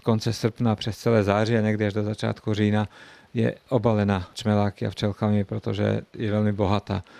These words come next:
na nektar. Je to rostlina, která má krásné modré květy, půvabný nízký, eh, polokeř, který na každé zahradě, která je na sluníčku, udělá velkou parádu, takže pomocí této rostliny můžeme,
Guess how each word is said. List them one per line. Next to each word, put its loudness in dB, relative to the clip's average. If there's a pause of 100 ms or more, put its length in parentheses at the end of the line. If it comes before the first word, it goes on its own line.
(260)
na -2
nektar. -4 (440)
Je -6
to 2
rostlina, 2
která 0
má 0
krásné 0
modré 0
květy, -2 (420)
půvabný 4
nízký, 2
eh, -2
polokeř, -2
který 0
na -2 (140)
každé 0
zahradě, 2
která -2
je 2
na -2
sluníčku, -4 (420)
udělá 2
velkou 0
parádu, -2
takže -2 (100)
pomocí -2
této -6
rostliny -6
můžeme, -2